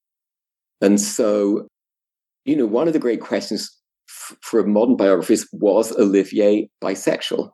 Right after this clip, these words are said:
And certainly I think my editor would have <laughs> liked me to say yes, because it fits more in with modern times. But this friend of mine who was gay, very openly gay, in the nineteen seventies, and,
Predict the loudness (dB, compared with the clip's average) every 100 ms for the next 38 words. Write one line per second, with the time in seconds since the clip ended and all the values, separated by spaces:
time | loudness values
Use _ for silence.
0 | _ _ _ _ _ _ _ _ _ -4
1 | 0 0 2 0 -2 -8 _ _ _ -4
2 | 0 2 2 0 0 0 0 0 0 0
3 | 0 0 -2 0 0 0 -4 -2 -2 2
4 | 0 0 -4 -6 -6 -4 -6 -8 _ -4
5 | -4 -2 0 2 4 2 0 0 0 0
6 | -2 -4 -6 -2 -2 -2 -10 _ _ _
7 | _ _ _ _ _ _ _ _ _ 0
8 | 0 2 2 2 -2 0 2 2 2 0
9 | 0 0 0 0 -2 -4 -2 -4 0 -2
10 | -2 -10 _ -2 0 2 0 -2 -2 -2
11 | -2 -2 -2 -2 -4 -4 -4 -4 -4 -6
12 | 0 -2 -2 -4 -4